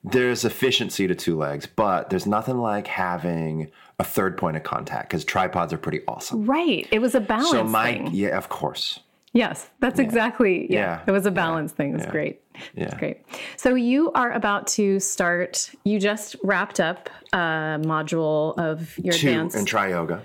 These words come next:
Speaker 2: training, module two at Tri
Speaker 1: Yeah.
Speaker 2: Yoga in London.
Speaker 1: Yeah.
Speaker 2: And then you're
Speaker 1: And,
Speaker 2: about
Speaker 1: oh, real quick, uh, quick salesmanship. There's only a couple spots left for module three in London.
Speaker 2: Okay.
Speaker 1: And w-, uh, it's in April. And we do have scheduled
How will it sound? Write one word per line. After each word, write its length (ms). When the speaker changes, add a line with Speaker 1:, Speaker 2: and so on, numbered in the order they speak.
Speaker 2:
training, 480
module 320
two 320
at 100
Tri 160
Speaker 1:
Yeah. 120
Speaker 2:
Yoga 160
in 120
London. 460
Speaker 1:
Yeah. 160
Speaker 2:
And 140
then 240
you're 80
Speaker 1:
And, 120
Speaker 2:
about 160
Speaker 1:
oh, 140
real 120
quick, 360
uh, 300
quick 380
salesmanship. 640
There's 140
only 160
a 60
couple 260
spots 300
left 200
for 440
module 440
three 380
in 260
London. 440
Speaker 2:
Okay. 240
Speaker 1:
And 220
w-, 120
uh, 340
it's 120
in 140
April. 400
And 160
we 100
do 500
have 840
scheduled 840